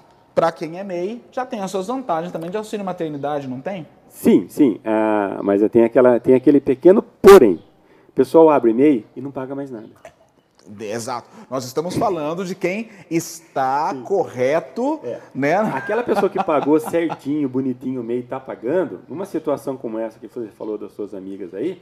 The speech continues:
Speaker 2: o que acontece? Elas podem solicitar o auxílio maternidade. Ah, o auxílio doença, que no caso dela seria, ela tá numa gravidez de risco, ela não vai poder trabalhar mais, o auxílio doença, do qual ela vai receber um salário mínimo por mês,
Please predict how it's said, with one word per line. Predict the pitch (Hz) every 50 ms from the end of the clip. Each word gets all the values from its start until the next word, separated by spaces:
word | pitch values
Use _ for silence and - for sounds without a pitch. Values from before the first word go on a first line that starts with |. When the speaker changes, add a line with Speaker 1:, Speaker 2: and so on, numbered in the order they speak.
| _ _ _
Speaker 2:
o | -
que | 220
acontece? | 226 226 - 180 156 - 101 90 - - _ _ _ _ -
Elas | 104 117 - -
podem | _ - 147 165 185 202 208 180
solicitar | - - 156 151 135 - 131 120 - - 156 180 - - - -
o | 165 185
auxílio | 190 - - 165 160 165
maternidade. | 170 185 185 - 180 190 226 330 - 175 160 147 143 - - - _ _ -
Ah, | - 123
o | 123 147 156
auxílio | 185 165 - 190 185 185
doença, | 170 147 127 113 110 117 143 - - 226 240 - _ _
que | - 127
no | 131 123
caso | 135 139 127 131 127
dela | 127 123 120 120 117
seria, | 117 - 127 123 120 117 104 - -
ela | 117 120 127
tá | 123 127 120
numa | 123 123 123 120 117 110 104
gravidez | 104 123 120 120 120 117 120 120 113 120
de | 127
risco, | 110 - 117 113 - - 110
ela | 107
não | 110
vai | 113 113
poder | 113 - 113 113 107
trabalhar | - 113 104 104 107 110 110
mais, | 113 131 180 214 185 - _ _ _ _ _
o | - - 180
auxílio | 156 - - 131 135 147
doença, | 175 180 147 151 170 - -
do | 127
qual | 120 127 120 120
ela | 110
vai | 113 117 117
receber | 113 - 117 113 113
um | 117
salário | 113 - 117 107 117 139 147 135
mínimo | 117 113 110 110 107 104
por | - - 127 127
mês, | 117 104 95 98 110 143 - -